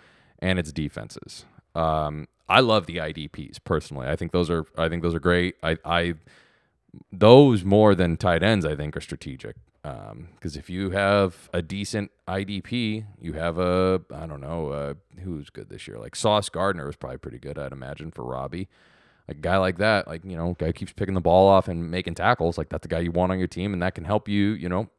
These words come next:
if you, I lost to Jeremy in the semis or quarters, whatever it was, to Jeremy in playoffs by, I think, less than a point or a point and a half or something. If, if Hufanga had an interception, I probably beat Jeremy.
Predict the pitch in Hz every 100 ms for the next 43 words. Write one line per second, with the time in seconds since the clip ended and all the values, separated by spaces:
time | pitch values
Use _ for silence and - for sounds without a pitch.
0 | _ 85 90 _ 87 90 _ _ - -
1 | _ 92 123 147 143 - - 104 90 101
2 | 139 95 82 82 87 - - 87 87 87
3 | 87 82 - _ _ _ - 85 - -
4 | 131 101 85 95 - - _ _ _ _
5 | 87 82 - 135 113 92 92 85 90 104
6 | 87 71 107 87 101 - 98 80 113 110
7 | 90 85 127 123 87 85 - 87 87 87
8 | 107 101 87 90 101 - 95 - 113 85
9 | - _ _ _ _ _ _ _ _ -
10 | 82 80 - 120 104 87 104 98 76 80
11 | 69 57 - 85 - 92 - - - 127
12 | 147 101 98 90 80 110 101 120 - 82
13 | 76 98 95 92 92 98 95 107 -